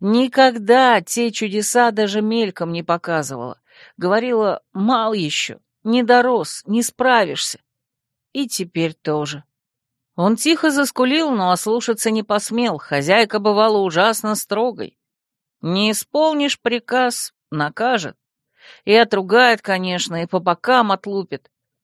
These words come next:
Но что самое страшное, больше свистеть на дудочке не будет и никогда не покажет красивых огонечков в глазах. Курш ласково ткнулся носом в любимую щеку и потерся, показывая, что беспокоится.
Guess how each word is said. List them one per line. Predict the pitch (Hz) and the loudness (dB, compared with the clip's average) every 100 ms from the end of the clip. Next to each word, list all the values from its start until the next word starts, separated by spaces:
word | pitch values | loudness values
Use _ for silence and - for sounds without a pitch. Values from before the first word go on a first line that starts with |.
| - | -10
Но | 156 175 | -4 -4
что | - 220 | -2 -4
самое | 220 294 277 170 | 0 0 0 0
страшное, | 156 - 180 147 - 117 - _ _ - | -4 -4 -4 -4 -8 -16 -20 _ _ -8
больше | 185 247 - 233 202 | -4 -4 -2 -2 -2
свистеть | - 196 226 - 269 247 | -6 -8 -8 -6 -6 -6
на | 226 226 | -2 -4
дудочке | 220 254 190 175 - 175 | -4 -6 -4 -6 -6 -8
не | 196 | -8
будет | 196 185 - - _ - _ | -4 -4 -6 -16 _ -20 _
и | 165 | -4
никогда | 190 202 220 214 269 | -2 0 0 4 2
не | 226 | 2
покажет | 208 202 254 240 220 | -2 2 2 0 -4
красивых | 175 196 285 254 240 | -2 -2 -2 -4 -4
огонечков | 220 240 233 185 180 - 160 | 0 2 2 0 -4 -6 -6
в | |
глазах. | 160 170 160 160 147 - _ _ _ _ _ _ _ _ _ _ | 0 0 0 -4 -6 -10 _ _ _ _ _ _ _ _ _ _
Курш | - 277 247 - - - | -4 -2 -2 -4 -6 -10
ласково | - 214 269 - 165 160 | -2 2 2 0 -4 -4
ткнулся | - 196 185 175 | -6 -8 -6 -6
носом | 180 196 175 160 | -6 -6 -6 -4
в | |
любимую | 180 180 180 165 | -4 -4 -6 -6
щеку | 165 - 254 - 127 _ _ _ _ | -6 -2 -2 -2 -16 _ _ _ _
и | 196 | -6
потерся, | 190 196 190 254 254 - 170 | -2 -2 -2 -2 -2 -2 -6
показывая, | - 160 214 208 190 185 | -6 -4 -2 -2 -2 -4
что | 180 180 | -6 -8
беспокоится. | 180 - 185 185 180 151 135 - | -8 -6 -6 -6 -8 -8 -8 -12